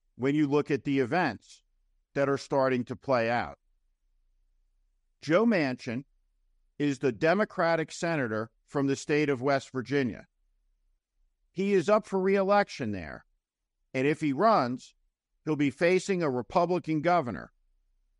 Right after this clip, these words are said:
And the overwhelming likelihood is Joe Manchin's political career will end, though it's certainly not a certainty. Joe Manchin, though, isn't campaigning in West Virginia.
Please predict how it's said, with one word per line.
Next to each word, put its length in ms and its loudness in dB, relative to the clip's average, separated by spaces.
And 160 0
the 180 4
overwhelming 760 2
likelihood 680 0
is 380 -8
Joe 180 2
Manchin's 600 -2
political 560 0
career 440 -2
will 220 -4
end, 300 -4
though 160 4
it's 120 0
certainly 340 2
not 220 0
a 60 -2
certainty. 640 -6
Joe 180 4
Manchin, 420 0
though, 180 2
isn't 280 -2
campaigning 600 -2
in 120 -2
West 260 -6
Virginia. 540 -10